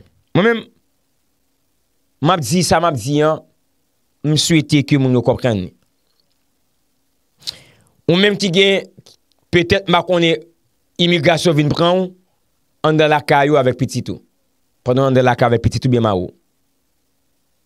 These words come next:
Sa m ap di a ka deranje, men son verite, m oblije bay li. Yo vle pran avèk tout pitit, tout madanm ou mari ou,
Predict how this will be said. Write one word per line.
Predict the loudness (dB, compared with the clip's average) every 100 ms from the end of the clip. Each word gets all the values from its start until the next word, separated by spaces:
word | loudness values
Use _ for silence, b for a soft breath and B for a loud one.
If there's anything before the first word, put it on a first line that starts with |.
| _ _ -6
Sa | -2
m |
ap | 0
di | 0
a | 0
ka | 0
deranje, | 2 0 0
men | 0
son | 0 0
verite, | 0 0
m | -2
oblije | -2 -2 -2
bay | -2 -4
li. | -16 _ _ _ _ _ _ _ _ _ _ _ _ _ _ _ _ _ _ _ _ _ _ _ _ -2 0
Yo | 2
vle | 0
pran | 0 0 2
avèk | 0 -4
tout | -6 -6
pitit, | -6 -10
tout | -14 -4
madanm | 0 0 0
ou | 0
mari | 0 2
ou, | 0 -4